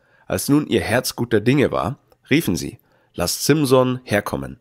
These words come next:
damit er uns belustige.“ So ließ man denn Simson aus dem Gefängnis holen, und er musste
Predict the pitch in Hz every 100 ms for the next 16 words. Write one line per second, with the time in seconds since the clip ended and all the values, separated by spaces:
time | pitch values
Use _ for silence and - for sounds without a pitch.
0 | - 71 76 - - 113 110 104 - 90
1 | 85 - 85 107 - 76 - - _ _
2 | _ _ _ - 98 117 165 127 117 101
3 | 101 104 117 110 101 87 73 - 65 71
4 | - 165 131 - 76 85 165 _ _ _
5 | _ - 65 67 92 131 120 120